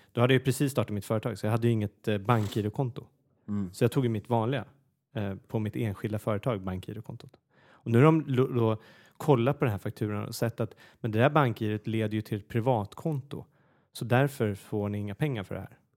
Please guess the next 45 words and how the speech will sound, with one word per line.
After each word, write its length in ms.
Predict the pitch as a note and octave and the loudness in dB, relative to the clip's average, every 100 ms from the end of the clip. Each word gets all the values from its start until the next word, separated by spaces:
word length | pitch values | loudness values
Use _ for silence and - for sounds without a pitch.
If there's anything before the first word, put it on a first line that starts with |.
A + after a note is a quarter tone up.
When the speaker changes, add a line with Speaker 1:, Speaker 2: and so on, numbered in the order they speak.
| _ | _
Speaker 1:
Så 120 | - B2+ | 0 4
nu 120 | C3+ | 6
får 140 | D#3 | 6
jag 140 | A#2 G#2 | 6 4
hålla 180 | A#2 | 0
på 240 | A2 A2 G#2 | -2 -2 -4
och, 420 | - G#2+ G#2+ - _ _ _ | -2 -4 -4 -8 _ _ _
ska 200 | - A#2+ | -4 2
jag 180 | A2+ G#2 | 2 2
ta 80 | - | -2
fram 300 | A2+ G#2 F#2+ | -2 -2 -4
fa-, 140 | - - | -6 0
ja, 100 | C3 | 2
du 80 | |
vet, 160 | A#2+ - | 2 2
jag 180 | C#3+ C3+ | 2 2
måste, 420 | D3 C3 D3+ C3 - - _ _ - - | 2 0 0 0 -2 -20 _ _ -14 -6
så 200 | - D3 | 0 2
hå-, 120 | D#3 | 6
jag 180 | D#3+ F#3+ | 8 8
håller 140 | G3+ | 8
på 80 | C3+ | 6
att 60 | A#2 | 4
bli 100 | A#2 | 4
granskad 500 | A#2+ G#2+ - A#2 - | 4 4 0 -4 0
för 100 | A2 | -2
att 320 | G#2+ - - | -2 -8 0
de 120 | B2 | 0
tror 220 | - B2+ | 2 2
att 100 | A#2 | 2
det 200 | - A2+ | 2 0
är, 180 | G#2+ G#2 | 2 -2
att 180 | G#2+ - | -6 -4
det 80 | A2+ | -4
är 40 | |
bara 220 | G#2 G#2+ | 0 0
att 140 | G2+ A#2 | 0 0
jag 160 | G#2+ | 0
har 240 | F#2+ G#2 G2 - | 0 -2 -4 -10
snott 380 | - D#3+ - G2 | -6 -6 -4 -6
alla 60 | F#2+ | -6
de 40 | |
här 80 | F#2 | -8
pengarna. 260 | - - - _ _ - | -10 -14 -20 _ _ -6
Speaker 2:
Ah. 380 | G2 A2 F#2 | -2 0 -2